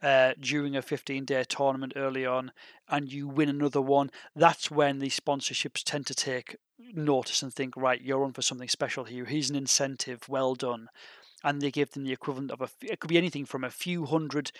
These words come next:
to a few thousand. They get given an envelope from the referee, and that ref-, that, that envelope has a big wad of money in it.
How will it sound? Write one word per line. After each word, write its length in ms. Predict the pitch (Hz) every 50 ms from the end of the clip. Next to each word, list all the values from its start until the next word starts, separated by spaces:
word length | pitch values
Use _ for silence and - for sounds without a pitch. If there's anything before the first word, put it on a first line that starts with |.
| - - _
to 120 | - - 143
a 60 | 135
few 300 | - - - 151 143 131
thousand. 600 | - - 139 135 135 135 127 127 127 127 127 - - - - - - _
They 80 | - 151
get 200 | 147 139 131 -
given 240 | - 180 165 165 165
an 100 | 156 160
envelope 560 | 165 170 165 151 139 139 131 131 120 117 -
from 220 | - - 147 139
the 100 | 135 127
referee, 640 | 127 139 151 143 - 147 131 127 127 123 123 123 - _ - - - - - -
and 180 | 143 139 135
that 140 | 135 127 -
ref-, 280 | 143 143 147 135 - -
that, 180 | 147 127 - - _ _
that 180 | - 139 131 - -
envelope 480 | 147 151 143 127 135 131 127 123 - -
has 200 | - 143 131 143
a 140 | - 139 123
big 300 | - 202 220 214 147 135
wad 300 | 139 156 185 202 185 180
of 160 | 170 131 147
money 260 | 151 147 143 139 135
in 80 | 120 117
it. 140 | 113 117